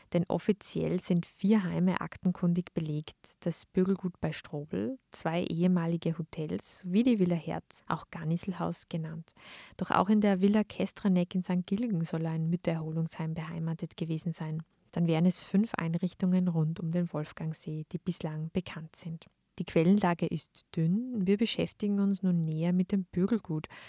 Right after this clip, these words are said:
wofür es dank der Publikation von Herrn Wasmeier und Herrn Kläuber eine umfassende Chronik gibt. Das Anwesen war zuvor im Besitz der jüdischen Familie Petschek.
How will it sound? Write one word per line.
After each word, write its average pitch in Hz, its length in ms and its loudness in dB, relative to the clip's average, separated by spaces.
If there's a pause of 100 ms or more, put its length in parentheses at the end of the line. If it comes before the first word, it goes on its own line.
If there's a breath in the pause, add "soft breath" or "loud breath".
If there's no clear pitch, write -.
(220 loud breath)
wofür - 380 0
es - 280 -4
dank - 280 -4
der 208 100 -2
Publikation 196 840 -2
von 185 160 -2
Herrn 175 220 0
Wasmeier 170 500 0
und 170 80 4
Herrn 165 160 0
Kläuber 160 420 -2 (320 soft breath)
eine 185 200 4
umfassende 160 640 -4
Chronik 147 460 -8
gibt. - 460 -16
Das 185 160 -2
Anwesen 180 600 0
war 175 120 2
zuvor 165 340 -4
im 180 120 2
Besitz - 420 -4
der 175 140 0
jüdischen 180 400 0
Familie 165 420 2
Petschek. - 480 -4